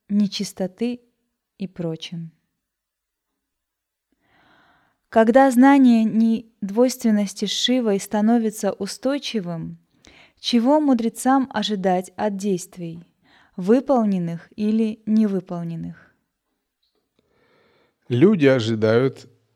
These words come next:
Speaker 2: результатов от своих действий. Мудрецы ничего не ожидают. Выполнено <laughs> действие, не выполнено. У них нет надежд. Они отсекли надежды.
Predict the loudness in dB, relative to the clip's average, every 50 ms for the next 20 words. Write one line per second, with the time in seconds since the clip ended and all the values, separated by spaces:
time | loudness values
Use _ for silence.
0 | -10 -8 -6 -6 -4 -2 -4 -4 0 0 -2 -2 0 -4 -4 -4 -4 -6 -6 -6
1 | -4 -4 -4 -6 -6 -8 -10 -10 -12 -14 -16 -8 -6 -6 -2 -2 0 -2 -2 -2
2 | 0 0 0 2 0 -2 -4 -4 -4 -4 -4 -4 -6 -6 -8 -8 -8 -8 -8 -6
3 | -6 -8 -8 -12 -16 -20 _ _ _ _ _ _ _ _ _ _ _ _ _ _
4 | _ -14 -6 -4 -4 -2 -2 -4 -4 -2 -2 -2 -2 -4 -6 -10 -10 -10 -6 -6
5 | -4 -4 -4 -8 -8 -12 _ -12 -12 -10 -8 -6 -6 -6 -6 -6 -8 -8 -10 -12
6 | -12 -10 -12 -12 -12 -14 -16 _ _ _ _ _ _ _ _ _ _ _ _ _
7 | _ _ _ _ _ _ _ _ _ -14 -12 -10 -8 -10 -10 -10 -12 -10 -8 -8
8 | -10 -8 -8 -10 -8 -6 -6 -6 -6 -10 _ -20 _ _ _ _ _ _ _ -20
9 | -20 -18 -16 -16 -16 -14 -12 -10 -10 -8 -8 -10 -10 -10 -14 -12 -12 -12 -12 -10
10 | -8 -10 -10 -10 -10 -12 -12 -14 -20